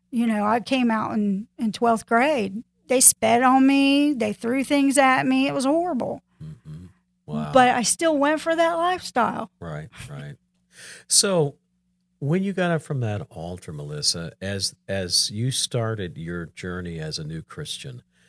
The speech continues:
Speaker 2: what were some of the, what were some of the things that you did or engaged in that began to help you in this transformation i-, that God wanted to bring about in your life?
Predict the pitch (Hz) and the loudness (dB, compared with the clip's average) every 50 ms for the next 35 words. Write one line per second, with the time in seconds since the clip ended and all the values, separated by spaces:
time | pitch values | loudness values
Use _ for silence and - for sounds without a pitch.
0 | _ _ _ _ _ _ _ - 127 175 196 196 208 180 147 - - - 143 143 | _ _ _ _ _ _ _ -8 -6 -6 -6 -6 -10 -10 -10 -8 -6 -6 -4 -4
1 | 139 127 113 101 95 85 82 80 73 - _ _ _ _ _ _ _ _ _ 117 | -2 -4 -4 -4 -4 -6 -6 -6 -8 -12 _ _ _ _ _ _ _ _ _ -8
2 | 131 175 190 180 - - - 147 143 131 110 95 - - - 101 101 104 101 101 | -8 -6 -6 -8 -8 -8 -6 -6 -6 -6 -8 -10 -12 -10 -8 -8 -6 -6 -6 -6
3 | 104 101 - 92 85 82 - _ - 139 78 85 87 87 90 87 82 - - 92 | -8 -8 -8 -8 -10 -10 -12 _ -18 -16 -12 -10 -10 -10 -10 -12 -14 -12 -10 -8
4 | 98 101 101 101 101 98 - 78 69 - 123 143 - - 92 90 92 95 95 90 | -6 -4 -4 -4 -6 -6 -8 -10 -12 -12 -12 -14 -12 -10 -8 -8 -6 -6 -8 -10
5 | - - - 95 92 90 87 87 87 85 85 - _ _ _ _ _ _ _ _ | -12 -14 -12 -12 -10 -10 -10 -10 -10 -12 -14 -16 _ _ _ _ _ _ _ _
6 | _ _ 98 87 - - 92 90 80 - _ 98 101 104 107 107 104 104 101 90 | _ _ -8 -8 -8 -8 -10 -12 -12 -10 _ -6 -6 -4 -4 -4 -6 -6 -8 -10
7 | - - 107 98 92 - - 90 90 85 85 82 80 80 87 - - - - - | -10 -10 -10 -10 -10 -10 -12 -12 -10 -10 -10 -10 -10 -10 -10 -10 -10 -10 -10 -10
8 | - - - - - - 85 78 76 78 76 76 76 - - 78 71 67 - _ | -10 -8 -10 -10 -12 -12 -12 -12 -10 -10 -10 -10 -12 -12 -12 -12 -14 -14 -16 _
9 | _ _ _ _ _ _ _ _ _ _ _ _ _ _ _ _ _ _ _ - | _ _ _ _ _ _ _ _ _ _ _ _ _ _ _ _ _ _ _ -12
10 | 80 - - _ _ - - 95 85 - _ _ _ _ - 107 107 95 87 87 | -12 -12 -14 _ _ -14 -12 -12 -12 -12 _ _ _ _ -20 -10 -6 -4 -4 -4
11 | 90 78 85 87 85 80 - 82 - - 80 80 76 73 - 73 71 71 71 67 | -4 -6 -6 -8 -8 -10 -10 -12 -10 -8 -8 -8 -8 -10 -10 -10 -10 -10 -10 -10
12 | 67 64 60 60 60 - - 55 55 - - _ - - | -12 -12 -12 -12 -12 -12 -14 -14 -16 -16 -18 _ -20 -20